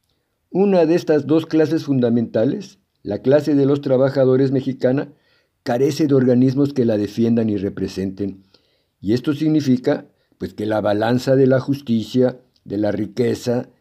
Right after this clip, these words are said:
de la salud, la vivienda, la educación, es decir, de todos los beneficios sociales, que todos estos se carguen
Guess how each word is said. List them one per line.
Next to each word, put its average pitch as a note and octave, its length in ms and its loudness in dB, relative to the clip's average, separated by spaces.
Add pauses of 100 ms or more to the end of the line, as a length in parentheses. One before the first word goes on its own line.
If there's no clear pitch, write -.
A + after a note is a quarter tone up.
de G#2+ 160 -4
la A#2+ 160 0
salud, A#2 680 2 (320)
la C3 180 0
vivienda, A#2 840 0
la G#2 140 -2
educación, D3 800 0 (640)
es D#3 160 0
decir, C3+ 400 0
de A#2 140 -2
todos F#3 380 2
los D#3 140 4
beneficios B2+ 640 0
sociales, D#3+ 640 -2 (560)
que A2+ 100 -2
todos D#3 320 2
estos D#3+ 260 -2
se C#3+ 140 -2
carguen D#3+ 480 0